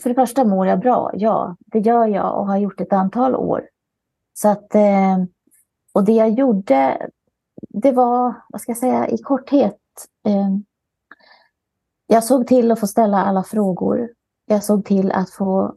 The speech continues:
vara arg, jag såg till att, eh, ehm, liksom testa båda, eh, båda utgångarna. Vad, vad kan jag leva med, liksom?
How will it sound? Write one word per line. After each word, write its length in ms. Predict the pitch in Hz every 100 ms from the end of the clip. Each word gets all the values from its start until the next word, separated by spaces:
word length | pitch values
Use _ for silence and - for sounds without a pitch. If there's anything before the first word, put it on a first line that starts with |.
| -
vara 420 | 208 220 185 208
arg, 480 | 247 247 262 285 277 _ _ -
jag 80 | 214
såg 240 | 208 196
till 340 | 214 208 214 -
att, 420 | 196 190 _ -
eh, 260 | 214 214 214 220 _ _ _ _ _ _ 220
ehm, 800 | 208 202 202 202 196 196 220 - - - _ _ _ -
liksom 380 | 208 208 196 208
testa 760 | - 247 - - - 240 226 214 - _ _ _ -
båda, 600 | 214 214 202 208 - - _ _ _ -
eh, 300 | 226 220 220 262 _ _ _ -
båda 320 | 220 208 208
utgångarna. 800 | 233 196 - 196 196 208 214 220
Vad, 240 | 208 196 -
vad 220 | 214 208
kan 160 | 214
jag 120 | 202 208
leva 320 | 208 196 208
med, 240 | 220 220 - 202
liksom? 460 | 185 - 214 190